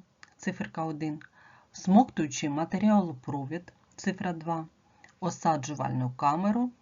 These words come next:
три, з фільтрами, розвантажувально-завантажувальний пристрій,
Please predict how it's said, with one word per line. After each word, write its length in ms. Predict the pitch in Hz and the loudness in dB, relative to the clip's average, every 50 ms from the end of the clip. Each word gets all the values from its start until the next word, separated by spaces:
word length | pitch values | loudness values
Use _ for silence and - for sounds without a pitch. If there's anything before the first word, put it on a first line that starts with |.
| _ _ _ | _ _ _
три, 300 | - 208 214 214 214 220 - _ _ _ _ _ - - - | 2 4 6 6 4 2 -2 _ _ _ _ _ -20 -20 -20
з 180 | - - - - | -20 -20 -14 -4
фільтрами, 640 | - 208 202 190 180 180 - 180 175 175 175 170 170 - - - - - - - - - - - | 0 0 0 0 0 -2 -2 -2 -2 -2 -4 -4 -6 -10 -14 -20 -20 -20 -20 -20 -20 -20 -10 -4
розвантажувально-завантажувальний 1900 | 170 175 175 175 180 180 190 190 220 226 220 208 - 156 151 156 160 160 147 147 175 160 170 170 170 170 165 151 151 139 147 135 139 131 135 135 131 | -2 -2 0 2 0 0 0 0 0 0 0 0 -2 -2 -4 -4 -4 -4 -4 -4 -4 -2 -2 -2 0 0 0 0 0 -2 -6 -8 -8 -8 -8 -8 -8
пристрій, 600 | 127 - - 151 135 131 - _ - - 196 208 | -8 -8 -8 -8 -8 -8 -10 _ -10 -6 -6 -6